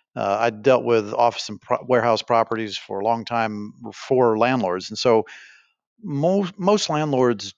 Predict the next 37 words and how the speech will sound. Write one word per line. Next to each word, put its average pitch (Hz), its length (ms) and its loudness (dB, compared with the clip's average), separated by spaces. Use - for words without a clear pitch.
don't 120 380 -2
use 117 280 -4
their 110 140 -4
own 107 200 -4
money 92 480 -6
exclusively 107 640 -2
to 90 60 -4
buy 104 200 2
buildings. 110 520 0
They 117 160 2
will 107 540 2
put 127 180 2
some 131 220 0
of 147 60 4
their 156 100 4
money 127 280 2
into 117 380 -4
it, 113 160 -2
and 135 140 0
then 156 100 2
they'll 160 140 4
go 143 140 6
out 135 140 4
and 120 100 -8
raise 123 200 2
money 117 180 -2
from 113 180 -8
investors. 107 680 -6
And 113 100 -12
so, 120 240 2
like, 110 220 -2
the - 80 -6
last 113 240 2
company 110 280 -6
I 135 100 4
worked 107 240 -2
for, 107 360 -4